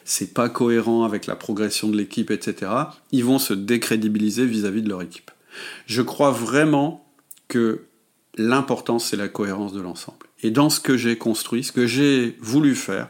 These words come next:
c'est qu'aucun outil, aucune formation ne compromet l'ensemble. Au contraire,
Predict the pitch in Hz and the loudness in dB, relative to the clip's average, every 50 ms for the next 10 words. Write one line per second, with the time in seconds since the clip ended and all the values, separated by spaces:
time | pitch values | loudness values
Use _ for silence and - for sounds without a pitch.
0 | - - - - - - - - - - 107 - - 139 139 139 - - 143 135 | -12 -20 -20 -20 -20 -14 -10 -4 -2 -2 -2 0 2 2 2 2 2 2 4 4
1 | 117 - - - - 120 113 110 107 - - 113 104 - - _ _ _ _ _ | 2 0 -4 -8 -4 -2 0 0 -2 -4 -6 -8 -8 -10 -14 _ _ _ _ _
2 | _ - - - 156 156 147 151 - 143 135 123 113 123 - - - 113 104 101 | _ -20 -2 2 2 2 2 2 2 2 2 2 0 -4 -10 -10 -6 -4 -2 -2
3 | 98 95 - - - 110 123 - - _ _ _ _ - 120 117 127 131 127 - | -2 -4 -6 -8 -8 -8 -10 -12 -18 _ _ _ _ -2 2 4 4 4 2 2
4 | 120 117 113 - - 120 104 104 110 113 120 120 - _ _ _ _ _ - 110 | -2 -2 -2 -4 -4 -4 -2 0 0 0 -2 -4 -8 _ _ _ _ _ -2 0
5 | 113 110 101 - - - - 95 - - _ _ _ _ _ _ _ _ _ - | 0 0 0 -2 -6 -8 -10 -12 -16 -20 _ _ _ _ _ _ _ _ _ 2
6 | 196 202 - - 135 123 123 - - 110 104 113 147 | 2 2 2 0 -2 -2 -2 -2 -4 -4 -4 -4 -6